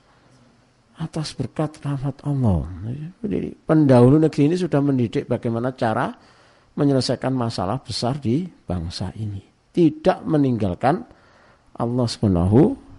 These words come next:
wa Ta'ala. Itu penting sekali ya, kita koreksi. Begitu juga sembuh, hanya sembuh.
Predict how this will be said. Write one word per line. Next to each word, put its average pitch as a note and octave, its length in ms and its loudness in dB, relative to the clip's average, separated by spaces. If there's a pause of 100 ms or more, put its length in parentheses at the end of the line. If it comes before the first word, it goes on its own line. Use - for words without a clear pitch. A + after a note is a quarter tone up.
(400)
wa A2 80 -4
Ta'ala. F#2+ 480 -6 (1600)
Itu A#2 160 -6
penting C3 320 -4
sekali G2 480 -6
ya, C#2+ 80 -16 (480)
kita - 160 -16
koreksi. C2 480 -12 (640)
Begitu B2+ 400 4
juga D3 320 0 (320)
sembuh, A2 480 0 (480)
hanya C#3+ 240 6
sembuh. F3 320 -2